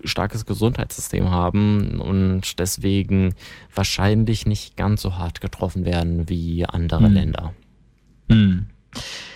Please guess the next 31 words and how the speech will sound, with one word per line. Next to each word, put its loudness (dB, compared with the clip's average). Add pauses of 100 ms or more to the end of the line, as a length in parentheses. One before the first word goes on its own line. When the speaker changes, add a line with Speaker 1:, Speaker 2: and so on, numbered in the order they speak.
(220)
Speaker 2:
Ja, 6
genau. 4
Und, -2
ähm, 0
wir 2
haben 2
auch -6
den, 2
so -4
ein 2
bisschen 0
den 0
Vorteil, 0
ähm, 0 (260)
dass -4
wir 0
ungefähr, 2
äh, -2
ein -2
bisschen -2
mehr 4
als -4
eine 0
Woche, -2 (600)
ähm, 2 (1200)
hinterher 4
sind, 0
was -2
Italien 0
angeht. -6
Also -2